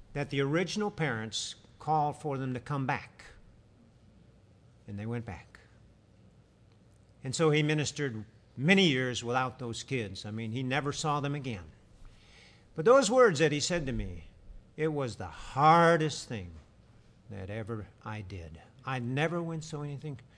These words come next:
through anything so hard," because they didn't walk with the Lord.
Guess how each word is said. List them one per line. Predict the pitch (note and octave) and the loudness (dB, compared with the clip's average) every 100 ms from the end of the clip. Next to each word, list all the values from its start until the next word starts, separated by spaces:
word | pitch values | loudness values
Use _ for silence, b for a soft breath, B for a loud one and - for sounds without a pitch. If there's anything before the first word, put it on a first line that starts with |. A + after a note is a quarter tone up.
| b b | b b
through | - F3 | 0 4
anything | E3 D#3 C#3+ C3+ | 4 4 2 -2
so | - - E3 E3+ | -4 -2 0 0
hard," | C3 A#2 - - - - - - - - - | -4 -8 -12 -18 -20 -20 -20 -20 -20 -20 -14
because | B2+ D3 C#3+ - | -8 -4 -4 -4
they | A#2+ | -6
didn't | G2 D3 D3+ | -4 -4 -4
walk | D3 C#3 - | -6 -8 -8
with | C#3+ | -10
the | C#3+ | -8
Lord. | C3+ B2 G2+ | -6 -6 -6